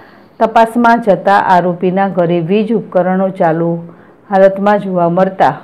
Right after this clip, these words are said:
વીજ ચોરી અંગેનો ગુનો ઉપસ્થિત થતા આરોપીના ઘરનાઓ ઉશ્કેરાઈ જઈ ગારો બોલી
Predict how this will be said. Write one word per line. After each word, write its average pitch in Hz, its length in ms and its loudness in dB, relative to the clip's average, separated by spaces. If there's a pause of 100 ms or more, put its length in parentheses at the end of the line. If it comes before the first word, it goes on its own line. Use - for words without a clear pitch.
વીજ 220 320 -2
ચોરી 226 380 2
અંગેનો 185 460 -2
ગુનો 190 340 -4 (640)
ઉપસ્થિત 233 640 0
થતા 202 500 0
આરોપીના 214 580 2
ઘરનાઓ 180 640 0
ઉશ્કેરાઈ 175 600 -2
જઈ 196 200 2
ગારો 185 400 4
બોલી 180 380 0